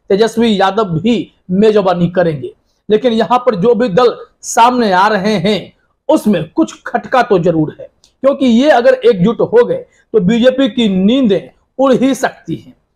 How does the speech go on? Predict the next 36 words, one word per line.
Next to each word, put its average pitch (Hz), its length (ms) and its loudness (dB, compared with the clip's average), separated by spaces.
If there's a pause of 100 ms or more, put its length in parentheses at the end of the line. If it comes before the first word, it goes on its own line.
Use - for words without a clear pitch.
(200)
ऐसे 277 300 2
में 285 140 0
यह 240 120 4
चर्चा 247 420 0 (380)
बहुत 240 320 2
तेज 262 180 2
हो 226 140 2
गई 208 200 0
है 226 120 0
कि 226 120 -4
अभिषेक 214 500 -2
बनर्जी 202 380 -2
को 165 240 -8 (320)
ईडी 254 280 2
का 196 180 -2
समन 233 340 -2
भेजा 165 300 -2
गया 127 240 -12
है। - 180 -20 (400)
उन्हें 247 200 2
तेरह 254 340 2
जून 240 300 -2
को 262 180 4 (100)
पूछताछ 196 540 -2
के 180 80 2
लिए 175 200 0
बुलाया 185 340 0
जाएगा। 131 420 -14 (380)
दूसरी 254 420 0
तरफ 151 300 -8 (280)
तेजस्वी 269 480 2
यादव 240 300 4
के 226 180 2
खिलाफ 220 340 0
भी 208 180 -2 (200)
कई 277 220 0